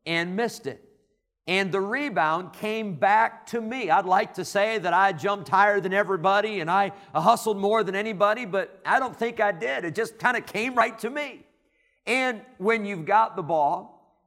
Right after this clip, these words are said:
and you're just a few feet away from your basket, what's the logical thing to do? You shoot it. And I'm so glad that there were not video cameras recording that game, because I promise you it was the ugliest shot probably ever taken.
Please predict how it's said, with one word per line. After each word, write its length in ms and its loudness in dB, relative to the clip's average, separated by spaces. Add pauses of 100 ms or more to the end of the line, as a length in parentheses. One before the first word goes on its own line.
and 220 0
you're 80 0
just 320 -2
a 60 -2
few 240 -4
feet 240 -4
away 260 0
from 220 -6
your 160 -2
basket, 680 -2 (420)
what's 260 0
the 100 0
logical 640 2
thing 320 -4
to 80 -6
do? 420 0 (560)
You 180 2
shoot 360 0
it. 200 -2 (420)
And 120 6
I'm 200 6
so 180 -4
glad 400 4
that 100 -8
there 160 2
were 220 -2
not 300 2
video 360 -4
cameras 640 -4
recording 500 -2
that 180 -2
game, 300 -6
because 340 -4
I 80 2
promise 540 -2
you 80 -4
it 100 -6
was 180 -4
the 160 -10
ugliest 500 -2
shot 400 0
probably 400 -2
ever 200 -2
taken. 440 -4